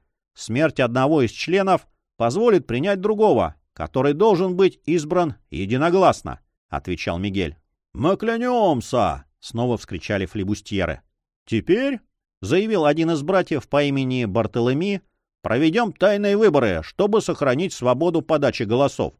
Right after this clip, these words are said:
«Вот на этом столе бумага, перья и чернила, братья», — сказал Монбар. «А вот моя шапка», — смеясь сказал Красный Чулок. «Бросайте в нее ваши бумажки, братья». Сняв с головы шапку из бобровой шкуры,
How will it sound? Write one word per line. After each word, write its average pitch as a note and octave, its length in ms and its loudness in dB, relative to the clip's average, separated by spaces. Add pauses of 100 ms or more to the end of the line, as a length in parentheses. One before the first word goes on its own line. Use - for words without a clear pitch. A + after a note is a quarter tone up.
(320)
«Вот D3+ 300 0
на A3 140 2
этом G#3+ 240 -2
столе C3+ 360 2
бумага, D3+ 760 0
перья D3+ 380 2
и D3 60 2
чернила, F3 540 -2
братья», — F2+ 560 -4 (300)
сказал F#2 460 -4
Монбар. G2 440 -2 (360)
«А A#2 160 -2
вот F#3 180 0
моя D#3+ 300 0
шапка», — - 640 -4
смеясь A2+ 480 -4
сказал F#2+ 380 -6
Красный F#2+ 340 -6
Чулок. G2 400 -4 (400)
«Бросайте E3 720 -2
в A#2+ 40 -2
нее F#3 360 -2 (140)
ваши C3 400 -2
бумажки, D3 500 -4
братья». G2 520 -2 (560)
Сняв F#3+ 360 -2
с G#2 40 -6
головы F3 400 2
шапку F#3+ 440 -2
из A#2+ 200 -4
бобровой B2+ 420 0
шкуры, A#3+ 500 -2